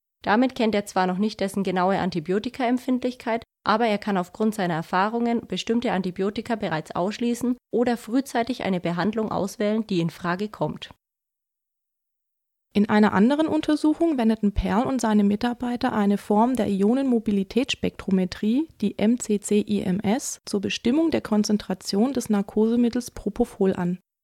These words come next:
Speaker 2: Wie viel Wirkstoff der Patient tatsächlich braucht, macht man normalerweise an klinischen Befunden fest. Zeigt der Patient Wachheitszeichen, ist die Propofol-Dosis noch zu gering. Bei Anzeichen einer Kreislaufinstabilität ist sie zu hoch.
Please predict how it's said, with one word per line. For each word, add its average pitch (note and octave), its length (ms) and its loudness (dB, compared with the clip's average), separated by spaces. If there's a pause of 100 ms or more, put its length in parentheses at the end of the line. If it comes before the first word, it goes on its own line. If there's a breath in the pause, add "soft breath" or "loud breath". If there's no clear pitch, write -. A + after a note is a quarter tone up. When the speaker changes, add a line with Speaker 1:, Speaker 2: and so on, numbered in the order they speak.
(140)
Speaker 2:
Wie A3+ 120 4
viel C4 340 4
Wirkstoff D#4 460 0
der A3+ 140 0
Patient - 460 0
tatsächlich G#3+ 520 -2
braucht, - 560 -4
macht A3 260 0
man A#3+ 120 4
normalerweise B3 760 2
an B3 140 -2
klinischen B3 480 0
Befunden A3 460 4
fest. - 500 -4 (220)
Zeigt G#3+ 240 0
der G#3 80 0
Patient F#3+ 540 -2
Wachheitszeichen, B3 840 -2
ist A#3 200 -4
die A3+ 40 0
Propofol-Dosis A3+ 1040 0
noch A3+ 140 0
zu - 160 -6
gering. G#3 460 4 (100)
Bei - 140 -8
Anzeichen G3+ 560 2
einer F#3 240 -2
Kreislaufinstabilität B3+ 1300 -2
ist - 220 -4
sie G#3+ 100 -2
zu A#3 200 -4
hoch. F3+ 320 -2